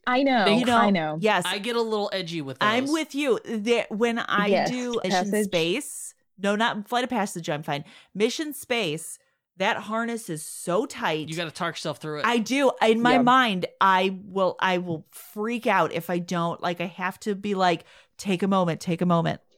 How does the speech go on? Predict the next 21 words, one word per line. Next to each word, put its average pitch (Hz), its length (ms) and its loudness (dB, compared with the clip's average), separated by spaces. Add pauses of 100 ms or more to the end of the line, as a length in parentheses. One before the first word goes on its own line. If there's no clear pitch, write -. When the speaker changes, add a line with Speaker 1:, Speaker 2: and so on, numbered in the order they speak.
(180)
Speaker 1:
Now, 226 380 2
Mission 285 400 2
Space, 233 280 0
I 208 80 2
think 208 260 -2
I 175 100 2
would 170 160 2
be 165 100 0
the 165 120 2
same 170 300 -4
way 156 500 -2 (320)
in 185 160 4
that, 170 300 2
like, 160 300 0 (120)
in 196 120 4
a 175 80 2
tight 170 400 0
space. 165 320 0
If 190 200 0
it's 220 280 2
open, 180 760 0